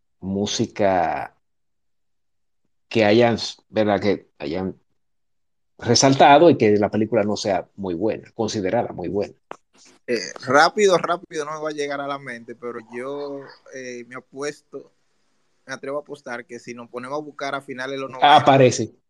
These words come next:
Speaker 2: vamos,
Speaker 1: aparece,
Speaker 2: vamos
Speaker 1: sí,
Speaker 2: a encontrar
Speaker 1: sí.
Speaker 2: unas cuantas, porque había
Speaker 1: <laughs> Sí.
Speaker 2: mucha, había mucha, el, el
Speaker 1: Sobre todo en los
Speaker 2: mercadeo
Speaker 1: noventa.
Speaker 2: de las bandas por
Speaker 1: Sí.
Speaker 2: ahí
Speaker 1: Sí,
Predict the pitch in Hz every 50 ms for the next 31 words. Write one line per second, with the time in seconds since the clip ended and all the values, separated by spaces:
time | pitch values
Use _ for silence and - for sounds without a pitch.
0 | _ _ - 135 156 151 113 110 113 110 - - 117 170 175 - - - - -
1 | - 131 - 185 175 - - - 156 160 156 151 147 - _ 131 127 - _ _
2 | _ _ _ _ _ - 277 294 - - 139 - - 269 - 165 170 170 - -
3 | 220 240 196 - - - _ - _ _ _ 147 156 160 160 180 190 202 202 196
4 | 208 208 208 202 196 - 202 185 175 160 147 139 135 - - _ _ _ - -
5 | 147 147 143 139 147 143 - 160 160 160 160 160 175 175 185 196 214 190 196 190
6 | 170 170 165 156 143 135 175 170 170 175 - - 170 180 185 185 180 170 165 165
7 | 160 165 160 156 160 147 143 165 165 160 156 151 - _ _ _ - - - -
8 | - - - -